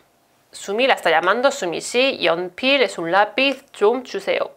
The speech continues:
"Por favor, dame un, eh, un lápiz, por favor." Vamos a ver qué posibles respuestas tenemos. Tenemos cuatro opciones. La opción número uno dice,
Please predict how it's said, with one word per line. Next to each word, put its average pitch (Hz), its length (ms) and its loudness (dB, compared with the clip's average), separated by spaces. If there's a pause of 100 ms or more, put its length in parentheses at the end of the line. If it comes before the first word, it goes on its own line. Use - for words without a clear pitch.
"Por 180 140 0
favor, 202 600 4
dame 180 640 0
un, 185 300 -8 (240)
eh, 160 500 -8
un 190 200 -6
lápiz, - 360 -2
por - 140 -10
favor." - 420 -6 (1300)
Vamos 226 320 2
a 196 80 4
ver 269 300 2
qué 247 100 0
posibles 254 400 0
respuestas 226 560 0
tenemos. 302 540 0
Tenemos 190 400 0
cuatro - 260 -2
opciones. 269 840 -4 (480)
La 202 120 4
opción 226 480 0
número 185 420 0
uno 254 560 0
dice, 196 640 -4